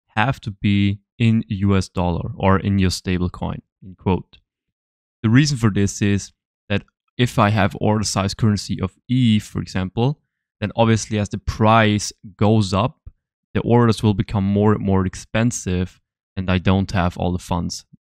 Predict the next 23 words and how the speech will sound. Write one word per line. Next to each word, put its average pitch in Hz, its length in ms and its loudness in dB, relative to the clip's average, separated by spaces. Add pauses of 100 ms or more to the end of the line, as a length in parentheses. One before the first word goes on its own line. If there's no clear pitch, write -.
(180)
And 107 140 -2
then 107 160 4
one 117 140 2
f-, - 180 -14
more 123 300 4
thing 127 200 0
you 120 80 4
need 120 200 2
to - 80 -8
consider 117 540 0
is 98 220 -2
when 107 140 2
you 110 100 2
set 131 240 -4
up 143 160 -4
a 113 60 -6
stop - 480 -6
loss, 123 340 2 (360)
it 120 80 -2
also 127 240 4
says 117 260 2
trailing 107 420 4
up. 143 280 -2